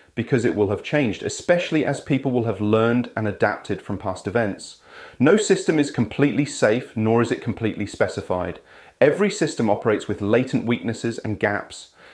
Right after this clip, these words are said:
It takes a specific set of circumstances for the failure to emerge. Once the failure has happened, the obvious and not so obvious factors become visible. The ease by which we can spot these critical factors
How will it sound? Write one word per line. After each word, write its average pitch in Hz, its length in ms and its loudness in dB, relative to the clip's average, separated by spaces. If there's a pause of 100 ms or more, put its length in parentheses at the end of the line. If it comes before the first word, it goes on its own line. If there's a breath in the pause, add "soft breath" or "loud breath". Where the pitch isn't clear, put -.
It 139 160 2
takes - 280 -2
a 131 40 -2
specific - 640 -2
set 147 220 2
of 139 80 -2
circumstances 104 840 0
for - 100 -10
the 92 100 -4
failure 113 380 2
to 101 220 -2
emerge. 98 580 -4 (400 loud breath)
Once 151 240 2
the - 80 2
failure 147 400 4
has 117 180 -2
happened, 127 460 -2 (300 soft breath)
the 127 140 4
obvious 175 360 4
and 131 160 4
not 147 180 2
so 120 220 4
obvious 113 320 2
factors 101 380 -4
become 101 400 -4
visible. 98 500 -4 (540 soft breath)
The - 180 0
ease 226 240 4
by 160 140 4
which 135 240 2
we 135 80 0
can 131 120 -2
spot - 420 2
these 131 180 0
critical - 360 -4
factors - 520 -2